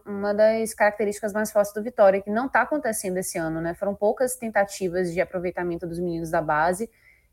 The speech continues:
é, sobretudo no Campeonato Baiano, mas depois do, do fim do sub-vinte e três, a gente viu poucas tentativas, né? E,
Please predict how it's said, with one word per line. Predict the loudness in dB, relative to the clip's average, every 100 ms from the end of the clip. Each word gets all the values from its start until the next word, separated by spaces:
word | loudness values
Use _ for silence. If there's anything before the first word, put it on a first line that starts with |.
| _
é, | -8 -6 -4 -6 -8 _
sobretudo | -2 0 0 -4
no | -4
Campeonato | -2 0 0 2
Baiano, | 2 4 2 0
mas | 0
depois | -2 0 4 4 2
do, | 2 2 4 2 0 -2
do | -6 -6
fim | -4 -4
do | -4
sub-vinte | -2 -2 -4 -8
e | -2
três, | 2 2 2 -4 -12 _ _ _
a | 0
gente | 0 -2 -2
viu | -2
poucas | 2 2 2 -4
tentativas, | -6 -4 -2 -2 -4 -6 0 0 0
né? | -2 -2 -6 _ _ _ _ -8
E, | -4 -2 0 0